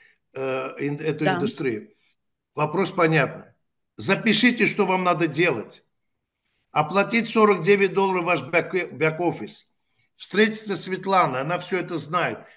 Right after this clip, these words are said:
Speaker 1: Пускай поможет вам купить стейкинг хаб. Каждый день вам платят, вы уже три раза на вебинаре, мы говорим, с первого раза
Speaker 2: Мгм.
Speaker 1: некоторые люди не понимают, что каждый день вам платят деньги,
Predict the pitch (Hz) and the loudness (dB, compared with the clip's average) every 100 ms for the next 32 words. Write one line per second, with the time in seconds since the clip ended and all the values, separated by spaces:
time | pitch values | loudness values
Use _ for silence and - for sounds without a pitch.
0 | _ 147 - 208 208 196 202 220 190 160 | _ -12 -2 0 2 0 2 0 0 -2
1 | 175 170 180 156 196 160 - - _ - | -2 -2 -4 -6 -6 -8 -12 -14 _ -10
2 | - 196 196 185 - 196 151 - - - | -2 -2 -2 -4 0 4 4 4 -10 -20
3 | _ _ _ _ - 202 226 202 196 165 | _ _ _ _ -2 4 4 2 -4 0
4 | 220 175 170 160 180 202 202 170 - 156 | 0 2 0 -2 0 2 2 -4 -10 -14
5 | 135 165 170 170 131 190 185 180 156 170 | -6 -4 -2 -6 -6 -4 -2 -2 -2 -6
6 | 156 160 190 196 156 151 165 170 165 120 | -6 -4 -2 -2 -2 -4 -2 0 -2 -4
7 | _ _ _ _ - - 185 190 175 185 | _ _ _ _ -20 -4 -2 0 2 2
8 | 190 151 196 214 208 156 156 160 156 160 | 2 2 2 2 0 -4 -6 -6 -6 -6
9 | 160 143 - - _ _ _ - - 170 | -4 -6 -8 -20 _ _ _ -20 -6 -2
10 | 160 - - 226 185 196 156 202 226 180 | -2 -2 2 4 4 -2 -2 0 0 0
11 | 180 196 190 185 180 127 160 208 160 101 | -4 0 0 0 -8 -6 -2 -2 -4 -10